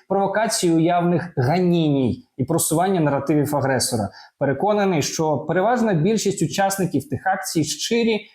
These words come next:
віруючі люди, але хочуть вони того чи ні, їх цинічно використовують. Так само, як уся колишня Р П Ц, яка нині стала Р П Зет,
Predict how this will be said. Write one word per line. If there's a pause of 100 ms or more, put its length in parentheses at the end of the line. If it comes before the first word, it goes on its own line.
віруючі
люди,
але
хочуть
вони
того
чи
ні,
їх
цинічно
використовують.
Так
само,
як
уся
колишня
Р
П
Ц, (300)
яка
нині
стала (140)
Р
П
Зет,